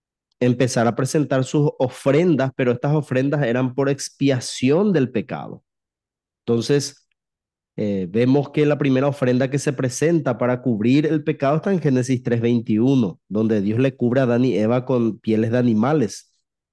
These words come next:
Allí se tuvo que sacrificar el primer, eh, el primer animal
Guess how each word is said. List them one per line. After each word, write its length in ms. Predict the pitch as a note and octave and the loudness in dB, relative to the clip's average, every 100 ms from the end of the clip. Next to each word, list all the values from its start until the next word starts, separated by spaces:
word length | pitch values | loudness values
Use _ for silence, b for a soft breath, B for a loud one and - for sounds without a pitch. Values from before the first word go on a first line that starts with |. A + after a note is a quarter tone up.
| _ _ _ | _ _ _
Allí 340 | A2+ G#2+ B2 | 0 2 2
se 120 | B2 | 0
tuvo 260 | C3 C3+ C3 | 0 0 0
que 100 | C#3 | 0
sacrificar 920 | C3 C#3 C#3+ C#3+ C3+ B2+ C3+ D#3 - _ | -2 -2 -2 -2 -2 0 0 -2 -4 _
el 160 | A#2+ | -4
primer, 640 | B2 B2 A2+ A#2 B2 A#2 A#2 _ _ _ _ _ - | 0 0 2 2 2 0 -4 _ _ _ _ _ -2
eh, 600 | A2+ G#2+ G2+ G2 F#2 E2+ | 0 2 0 0 -2 -2
el 120 | G2+ | -4
primer 260 | G#2+ A#2+ A2+ | 0 0 0
animal 760 | - B2+ A#2+ A2+ B2+ A#2 E2 | 0 2 2 2 2 0 -2